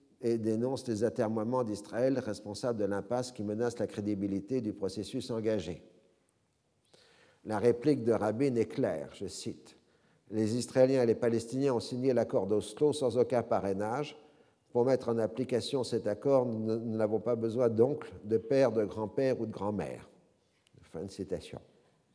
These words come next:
Il n'est pas question d'une rencontre immédiate avec Arafat, début de citation.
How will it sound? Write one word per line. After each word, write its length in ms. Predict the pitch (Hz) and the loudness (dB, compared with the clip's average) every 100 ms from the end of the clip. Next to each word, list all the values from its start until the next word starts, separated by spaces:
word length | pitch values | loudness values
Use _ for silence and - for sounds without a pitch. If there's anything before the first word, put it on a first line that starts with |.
| _ _ _ - - - _ - | _ _ _ -20 -20 -20 _ 0
Il 100 | 120 | 2
n'est 80 | |
pas 160 | 117 135 | 6 6
question 360 | 147 120 160 143 | 4 2 2 2
d'une 140 | 123 | 2
rencontre 480 | 113 127 135 120 127 | 2 2 0 -4 -2
immédiate 640 | 117 113 110 123 110 - - | 0 0 2 2 2 -2 -6
avec 300 | 117 107 104 | -2 -2 -2
Arafat, 500 | 87 95 - 135 147 - | -4 -4 -2 -2 -2 -4
début 240 | 98 101 | -4 -4
de 60 | 101 | -4
citation. 600 | 104 95 90 - 131 | -6 -4 -6 -4 -4